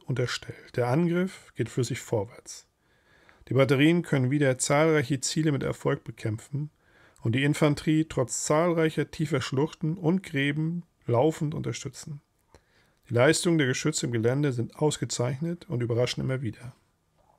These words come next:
Am ersten Juli neunzehnhundertzweiundvierzig bleiben die Batterien wie bisher unterstellt. Um zwölf Uhr dreißig Angriff auf Stadt Sewastopol. Feind leistet nur noch geringen Widerstand. Die Geschütze werden einzeln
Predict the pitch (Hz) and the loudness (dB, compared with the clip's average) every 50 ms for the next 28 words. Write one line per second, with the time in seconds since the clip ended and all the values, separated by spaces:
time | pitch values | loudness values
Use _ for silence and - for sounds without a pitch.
0 | _ _ _ - - _ _ - - 123 143 143 170 190 175 - - 185 180 180 | _ _ _ -20 -20 _ _ -6 -4 -2 0 2 2 2 2 2 0 0 2 4
1 | 175 156 131 120 117 117 113 - 127 113 - - 139 151 165 160 - - 147 151 | 4 4 4 2 0 0 0 -2 -2 -4 -2 0 0 0 0 0 0 0 0 0
2 | - - 170 165 170 156 - - - 131 135 147 156 160 156 147 - 139 120 - | 0 -2 -2 -2 -2 -4 -4 0 2 4 6 6 6 4 4 4 4 2 2 2
3 | 127 113 117 123 139 151 160 175 180 165 135 123 113 117 147 151 - - 143 131 | 0 -2 0 -2 -2 -2 -2 -2 -2 -2 -2 -2 0 0 0 0 0 0 0 0
4 | 127 123 117 - 127 - - - - 117 107 - 127 - _ - - - - - | 0 -2 -4 -6 -6 -6 -6 -6 -4 -4 -6 -6 -8 -14 _ -16 -16 -16 -16 -18
5 | - _ _ _ _ - - - 151 170 180 190 175 127 127 120 127 143 151 - | -20 _ _ _ _ -6 0 2 4 4 4 2 0 2 2 2 2 2 0 0
6 | - 160 - - 160 147 143 160 156 156 147 156 - 131 127 120 - - - - | -2 -4 -6 -6 -6 -4 -2 0 0 0 -2 -2 -2 -4 -4 -4 -4 -6 -6 -4
7 | - 160 - - - - _ - 135 120 123 131 127 139 143 - - - 120 113 | -2 -2 -2 -4 -6 -12 _ -6 -2 0 2 2 2 0 -2 -2 -4 -8 -10 -10
8 | - - 120 113 113 113 113 - _ _ _ _ _ _ _ _ _ _ _ _ | -10 -10 -10 -10 -10 -10 -14 -16 _ _ _ _ _ _ _ _ _ _ _ _
9 | _ _ _ - - - - 139 139 151 170 190 - - - 131 123 135 127 - | _ _ _ -20 -6 -2 0 2 2 2 0 -2 -4 -8 -4 -2 0 0 0 0
10 | - 123 123 135 127 139 139 139 139 - - 131 120 123 131 127 113 117 123 131 | -2 -4 -2 -2 -2 0 0 -2 -2 -4 -4 -2 -2 0 0 -2 0 0 0 -2
11 | 143 - - - 143 135 139 147 151 - - _ _ _ _ _ _ _ _ _ | -2 -4 -6 -6 -6 -6 -6 -8 -8 -10 -14 _ _ _ _ _ _ _ _ _
12 | _ _ _ _ _ - - 127 127 123 - 165 156 - 165 135 143 135 127 139 | _ _ _ _ _ -6 -2 0 2 2 2 2 2 2 2 4 4 4 2 0
13 | - - 135 156 185 185 - - 120 110 113 120 135 156 156 | -2 -2 0 0 0 -2 -2 -2 -2 -2 -2 -2 -4 -8 -10